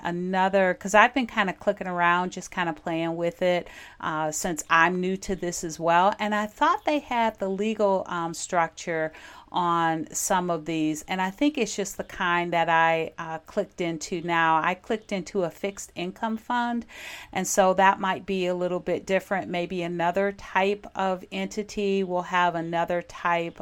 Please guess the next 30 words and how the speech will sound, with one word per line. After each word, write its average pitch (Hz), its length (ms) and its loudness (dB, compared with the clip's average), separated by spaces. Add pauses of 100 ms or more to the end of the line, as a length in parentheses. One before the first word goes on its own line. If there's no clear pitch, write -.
of, 165 500 0 (380)
uh, 160 340 0
organizational 175 1000 -2
structure 214 720 -2
or 160 180 0
legal 180 400 -2
form. 202 540 2 (340)
So, 185 680 4
uh, 185 260 0
this 277 320 0
is 359 80 0
something 262 480 2
that, 202 260 6
you 214 120 -4
know, 196 300 2
I 190 220 8
would, 208 520 4
uh, 175 240 -4
go 240 160 4
ahead 294 260 4
and 226 100 -4
click 220 280 -2
over 214 240 6
into 202 260 -4
the 180 80 -4
blog 185 400 2
post 185 600 0
and 165 200 -8
click, 208 400 -6
uh, 175 360 -2